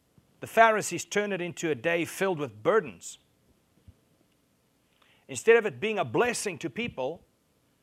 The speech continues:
it became a burden to people. That's why Jesus said to them, "The Sabbath was made for man, to bless him." Man wasn't made for the Sabbath. The Sabbath serves man,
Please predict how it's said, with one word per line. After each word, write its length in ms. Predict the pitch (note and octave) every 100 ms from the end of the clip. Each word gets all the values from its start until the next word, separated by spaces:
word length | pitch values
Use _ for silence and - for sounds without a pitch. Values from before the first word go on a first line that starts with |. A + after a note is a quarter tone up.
| _
it 60 | C3
became 300 | D3+ G3 G3+
a 60 |
burden 400 | D#3 A#2+ C4+ B3
to 120 | F3+ E3
people. 420 | D3 A2+ G2+ D2+ _ _ _ _ _ _ _
That's 200 | G#2 -
why 360 | B2 C3 F3 G3 _ _ _ _ _ _ _ _ -
Jesus 360 | D#3 C#3+ D3
said 240 | - G3 -
to 80 |
them, 180 | C3 C3
"The 60 | C3+
Sabbath 460 | - F#3 F#3 F#3
was 180 | F3+ E3+
made 280 | C#3+ C#3+ C#3+
for 120 | -
man, 400 | E3+ A3 A#3+ C3+ G#2 _ _ _ _ _ _
to 80 | D#3
bless 360 | B2+ C4 A3+
him." 220 | - G#2 D2+ _ _ _ _ _ _ _ _ _ _ _ _ _ _ _ _ _ _ _ _ _ _ _ -
Man 280 | E3+ A3+ A3
wasn't 280 | A3+ F#3+
made 240 | G3 G3 G3
for 160 | -
the 80 | E3+
Sabbath. 580 | D#3+ A3+ A#3+ D3 G2 - _ _ _ _ _ _ _ _ _ - _ _ _ _ _
The 80 | -
Sabbath 400 | - A3 F#3+ D#3+
serves 560 | - - A3+ A3 E3
man, 480 | F#3+ A#3+ A#3+ D#3 A2